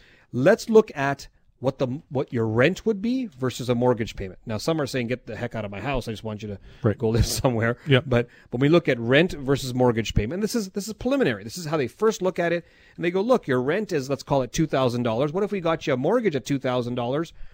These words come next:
Speaker 1: Great. I'll give you the down payment. You can, you can get on your, on your own two feet, and away you go."
Speaker 2: Mm-hmm.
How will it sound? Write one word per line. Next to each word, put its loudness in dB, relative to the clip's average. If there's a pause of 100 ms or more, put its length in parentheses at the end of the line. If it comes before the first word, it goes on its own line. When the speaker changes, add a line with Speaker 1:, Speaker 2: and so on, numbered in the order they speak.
(140)
Speaker 1:
Great. 0
I'll 4
give 2
you 0
the 2
down 2
payment. -2 (300)
You 0
can, -2
you -4
can -4
get 2
on 0
your, 2 (100)
on -2
your 2
own 2
two 0
feet, 0
and -6
away 0
you -2
go." -2
Speaker 2:
Mm-hmm. -2